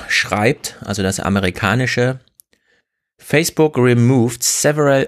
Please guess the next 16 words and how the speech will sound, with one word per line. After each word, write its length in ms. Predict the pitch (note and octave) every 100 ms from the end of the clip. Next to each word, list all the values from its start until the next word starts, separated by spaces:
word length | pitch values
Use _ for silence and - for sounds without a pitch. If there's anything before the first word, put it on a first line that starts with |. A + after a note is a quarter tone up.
| -
ads 400 | G2+ - - -
placed 520 | - A#2 A#2 A#2+ -
by 240 | F#2 F#2
Senator 720 | F#2+ - A2+ A#2 A2+ G#2 G#2 _ -
Elizabeth 640 | B2 B2+ C3+ A#2+ A#2+ A#2+
Warren's 560 | G#2+ A2 A#2+ A#2+ A2+ -
presidential 840 | - - G#2+ A2 G#2+ G#2+ B2 G2+
campaign 680 | - G#2 G#2 G#2+ A2+ C#3 D3+ -
that 300 | G#2+ G#2 -
called 400 | A#2+ B2 B2+ -
for 340 | - G#2+ G2+
the 100 | G2
breakup 720 | F#2 G2+ G#2 F3 A#2+ A#2+ - -
of 160 | G2+
Facebook 680 | - F#2 F#2 - B2 - - _ _ - - - - -
and 300 | B2 B2 -